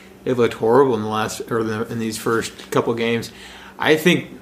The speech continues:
I think Michigan's offense breaks out. I think it's still a good game. I think it's up and down. I think it's high scoring,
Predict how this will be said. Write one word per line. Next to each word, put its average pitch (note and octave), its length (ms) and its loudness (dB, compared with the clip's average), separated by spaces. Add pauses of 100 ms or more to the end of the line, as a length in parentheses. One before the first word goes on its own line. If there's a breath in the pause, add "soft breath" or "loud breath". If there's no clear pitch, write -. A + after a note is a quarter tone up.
I B2+ 80 4
think B2+ 220 2
Michigan's C3 500 2
offense A#2+ 400 2
breaks A#2 380 0
out. A#2 260 2
I - 80 -6
think B2 180 -4
it's A2 140 -4
still B2 220 2
a A#2+ 40 4
good A#2 220 0
game. A2+ 420 2
I A2 60 -6
think A#2+ 240 -4
it's B2 140 0
up B2 160 -2
and A#2+ 120 2
down. A2 460 2
I - 40 -8
think - 240 -12
it's - 120 -10
high A2 160 -2
scoring, A#2+ 640 4